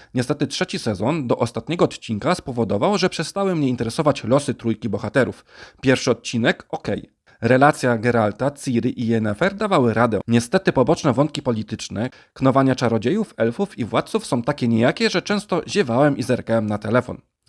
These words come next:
Przyczepię się także do efektów C G I. Kurczę, w niektórych scenach aż kłują po oczach budżetowością. Jest jedna scena spotkania czarodziejów i w tle jest szafa czy jakaś tam komada i o zarazo, jak ona sztucznie wygląda. To jest nie do pomyślenia. Oczko w głowie Netflixa,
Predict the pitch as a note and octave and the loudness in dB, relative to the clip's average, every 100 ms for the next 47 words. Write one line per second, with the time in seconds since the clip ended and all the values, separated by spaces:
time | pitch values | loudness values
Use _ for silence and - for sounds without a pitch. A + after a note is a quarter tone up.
0 | _ - C3+ - B2 F#3+ G#3 D#3 C3+ C#3 | _ -6 -4 2 2 2 0 0 0 0
1 | A2+ G#2+ - C3+ D3 C3 - E3+ C#3 A2 | 2 2 2 0 0 -4 -6 -8 -6 -4
2 | G#2+ G#2+ E2 - _ - G#3 F#3+ C3+ G#2 | 0 0 -2 -10 _ 4 4 4 -2 -4
3 | B2 - F#3 - C#3 F3+ D3+ C#3 C#3+ - | -4 -2 -4 -2 -2 0 0 0 -2 -4
4 | - C#3+ C#3 A#2+ G#2+ C#3+ D3 A#2 G#2 B2+ | 0 2 2 2 2 2 4 -2 0 0
5 | A#2+ A#2+ A2 A#2 - G#2 - - - C3 | 0 -2 -2 -2 -2 -8 -10 -20 -6 0
6 | G3 D3 C3 B2+ - B2 F#3+ - - G#3 | 2 0 -2 -2 -2 -6 -4 -6 -4 -2
7 | C3 A#2 G#2+ G#2 B2 G2+ - _ C3+ - | 0 0 -2 2 4 2 -2 _ -8 -2
8 | F#3+ A3 D3+ - - B2+ A3 - C3 A#2+ | 2 4 2 0 -2 0 -2 -2 -2 0
9 | A#2 A2+ B2 C3+ G#2 - A#2+ - A2+ A#2 | -2 -2 2 2 2 -2 -6 -2 0 4
10 | B2 C3+ G2 - - F#3 - D#3 C3+ - | 4 4 0 -8 0 0 0 0 0 -2
11 | D3 - A2 G2 A#2 C#3 F#2+ - - F#3+ | -6 -4 -6 0 2 2 0 -4 0 2
12 | F#3 - B2+ B2 A#2+ A#2 - C#3 G#2 - | 0 0 0 0 0 0 2 2 2 -4
13 | - - C3 - - B2 A#2 G2 A2+ C3+ | -18 0 2 2 2 2 2 0 0 2
14 | C3+ A#2 A#2 A2+ G#2+ | 4 2 0 -4 -4